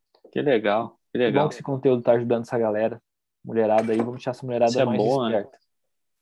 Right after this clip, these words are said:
Speaker 1: <laughs> É, é, essa questão de comparar, né, se comparar com os outros, eu me pegava fazendo isso antes, né? Eu era assim também, cara.
Speaker 2: Quem
Speaker 1: Logo
Speaker 2: não
Speaker 1: quando eu
Speaker 2: era?
Speaker 1: comecei a estudar, né, cara?
Speaker 2: Quem não
Speaker 1: Ah,
Speaker 2: era?
Speaker 1: porque o fulano lá,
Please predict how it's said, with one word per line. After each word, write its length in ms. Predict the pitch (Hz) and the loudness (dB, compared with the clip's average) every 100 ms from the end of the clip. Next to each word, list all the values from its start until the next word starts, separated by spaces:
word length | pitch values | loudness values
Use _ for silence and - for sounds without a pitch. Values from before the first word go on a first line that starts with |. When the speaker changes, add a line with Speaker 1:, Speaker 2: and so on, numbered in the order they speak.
| - | -6
Speaker 1:
<laughs> 880 | 131 - - - - - 180 160 143 _ _ _ _ _ _ - | -4 -2 -2 -2 -6 0 0 0 -10 _ _ _ _ _ _ 0
É, 300 | 143 131 123 | 4 6 6
é, 140 | 147 - | 4 2
essa 220 | 143 139 196 | -2 0 0
questão 360 | 196 - 170 | 0 0 -2
de 100 | 170 | -2
comparar, 840 | 160 156 143 - 135 113 104 139 160 | -2 -4 -4 2 4 4 4 2 0
né, 120 | 117 | -4
se 140 | - | -8
comparar 520 | - 127 - 117 110 | -10 -8 0 4 4
com 180 | - 147 | 0 -6
os 120 | 123 | -4
outros, 600 | 107 143 147 135 107 - _ _ _ _ - | 2 2 2 -2 -2 -6 _ _ _ _ -2
eu 100 | 123 | 0
me 120 | 135 | 0
pegava 460 | - 135 120 151 156 | 2 4 4 2 0
fazendo 440 | 143 131 135 131 | -2 0 0 0
isso 320 | 131 - - - - | 0 -2 -10 -12 0
antes, 420 | 131 143 - - | 0 0 -4 -10
né? 280 | 107 101 104 | -6 -2 2
Eu 140 | 107 | 6
era 200 | 120 147 | 6 6
assim 340 | 156 - 135 170 | 2 -2 -4 -4
também, 320 | 135 120 143 | -4 -4 -4
cara. 260 | - 104 - _ _ _ - | -2 -4 -6 _ _ _ -2
Speaker 2:
Quem 120 | - | 2
Speaker 1:
Logo 60 | 135 | 4
Speaker 2:
não 80 | |
Speaker 1:
quando 120 | 131 156 | 6 6
eu 80 | |
Speaker 2:
era? 40 | 147 | 4
Speaker 1:
comecei 460 | 151 147 - 131 | 4 2 4 2
a 20 | 139 | 2
estudar, 520 | - 131 113 110 127 | 0 -4 0 0 0
né, 140 | 110 | -6
cara? 180 | - 110 - 165 - 202 202 175 | -10 -12 -2 -2 -4 -10 -8 0
Speaker 2:
Quem 120 | 131 | 2
não 160 | - | 4
Speaker 1:
Ah, 40 | - | 4
Speaker 2:
era? 60 | |
Speaker 1:
porque 180 | 147 127 | 4 4
o 40 | 151 | 2
fulano 480 | - 151 143 185 180 | 6 6 8 6 6
lá, 320 | 139 156 214 | 8 6 4